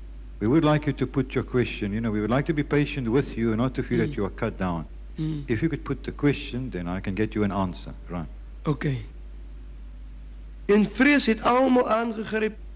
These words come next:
Speaker 2: Dit was agter Jesus 'n wonderwerk gedoen het. Die Jesus wat ek van praat nou. Terwyl hulle God verheerlik en sê, 'n groot profeet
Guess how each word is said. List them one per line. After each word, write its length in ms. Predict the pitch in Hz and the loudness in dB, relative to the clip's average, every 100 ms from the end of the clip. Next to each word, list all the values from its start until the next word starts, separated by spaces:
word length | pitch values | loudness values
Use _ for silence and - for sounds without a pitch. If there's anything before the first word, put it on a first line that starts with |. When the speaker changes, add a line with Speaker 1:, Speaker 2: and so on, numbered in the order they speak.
| - - | -14 -4
Speaker 2:
Dit 180 | - 220 | 0 2
was 220 | 233 233 | 2 -2
agter 360 | - 214 - 214 | -2 -2 2 4
Jesus 320 | 196 196 220 | 4 2 0
'n 80 | 196 | 2
wonderwerk 680 | 160 180 185 196 180 175 170 | 2 2 4 4 4 2 0
gedoen 300 | - 156 165 | -2 2 2
het. 160 | 160 147 - - - - - - | 2 -2 -10 -14 -14 -14 -14 -2
Die 240 | 180 196 190 | 4 6 6
Jesus 320 | 180 208 185 | 4 -2 -6
wat 180 | 170 170 | -6 -6
ek 100 | 165 | -6
van 220 | 185 165 | -4 -4
praat 360 | 160 165 165 170 | -2 -2 -2 -4
nou. 140 | 143 123 - - - - - - - - - - - - | -6 -8 -12 -14 -14 -14 -14 -14 -14 -14 -14 -14 -8 2
Terwyl 420 | 190 160 208 269 | 4 6 6 6
hulle 280 | 233 240 208 | 6 4 2
God 360 | 208 254 - | 2 2 2
verheerlik 640 | - 196 170 190 233 226 220 | 2 4 6 4 4 2 4
en 120 | 208 | 0
sê, 340 | - 208 190 - - - - - | 4 4 4 0 -14 -20 -20 -2
'n 80 | 190 | 0
groot 560 | - 233 311 339 - - | 2 6 6 4 -2 -4
profeet 480 | 285 - 262 269 | -4 2 4 4